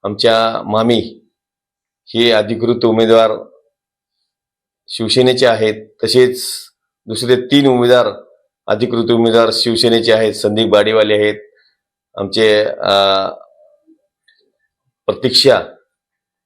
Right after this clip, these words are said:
अ, गजबारे हे सुद्धा आमच्या शिवसेनेचे उमेदवार आहेत. तसेच सुशील चव्हाण हे सुद्धा अधिकृत उमेदवार, असे चार उमेदवार,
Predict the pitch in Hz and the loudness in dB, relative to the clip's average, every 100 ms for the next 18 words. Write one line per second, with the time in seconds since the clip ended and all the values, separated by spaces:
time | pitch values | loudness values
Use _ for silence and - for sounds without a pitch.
0 | - 95 98 98 101 - - _ 98 110 | -10 -6 -2 -2 -2 -6 -14 _ 0 0
1 | 110 120 117 113 - 120 - 117 110 117 | 4 2 2 -6 -4 0 0 0 0 2
2 | 110 104 117 113 113 - - - 113 113 | 0 0 0 2 -2 -10 -8 -4 -2 -2
3 | 110 110 107 110 110 110 110 110 _ _ | 0 0 2 2 2 2 -4 -10 _ _
4 | _ _ - - 120 120 - - 117 135 | _ _ -6 0 0 -2 -6 -8 -2 0
5 | 127 120 120 120 104 92 - _ - 113 | 2 2 2 2 0 -6 -20 _ -8 -4
6 | 113 107 127 127 107 127 139 131 127 120 | -2 0 0 0 0 -2 -2 0 0 2
7 | 127 131 117 120 113 - 131 139 131 117 | 2 0 -2 -4 -2 0 2 2 0 0
8 | 117 113 | 2 0